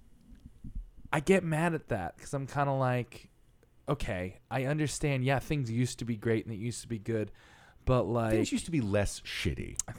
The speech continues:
Speaker 1: think
Speaker 2: not
Speaker 1: se-
Speaker 2: gonna say they were good.
Speaker 1: But,
Speaker 2: Things
Speaker 1: like,
Speaker 2: were less
Speaker 1: and that's the
Speaker 2: shitty.
Speaker 1: thing, and I, and things were less shitty in our, our, our world. But I, no, I'm talking about an entertainment standpoint.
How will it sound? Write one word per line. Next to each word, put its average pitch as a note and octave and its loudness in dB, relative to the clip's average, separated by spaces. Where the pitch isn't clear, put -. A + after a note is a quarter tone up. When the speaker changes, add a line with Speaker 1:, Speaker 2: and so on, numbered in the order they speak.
Speaker 1:
think D#3+ 8
Speaker 2:
not F#3+ 10
Speaker 1:
se- G#3 4
Speaker 2:
gonna D#3+ 8
say B2+ 8
they A2 6
were F#2+ 2
good. E2 0
Speaker 1:
But, F#3+ 8
Speaker 2:
Things F#3 8
Speaker 1:
like, G3 10
Speaker 2:
were C3+ 4
less G#2 4
Speaker 1:
and G3+ 2
that's G#3 6
the G#3+ 6
Speaker 2:
shitty. D#3 0
Speaker 1:
thing, D#3 6
and C#3+ 0
I, E3 4
and D3+ 0
things A3 0
were G3 4
less E3 4
shitty D3+ 0
in B2 0
our, G2+ 4
our, F#2+ -2
our F#2 -2
world. A#2+ 6
But B2+ 4
I, E3+ 4
no, G3 6
I'm D3 6
talking F3 4
about D#3 6
an A#2 0
entertainment A2 -2
standpoint. D#2+ -6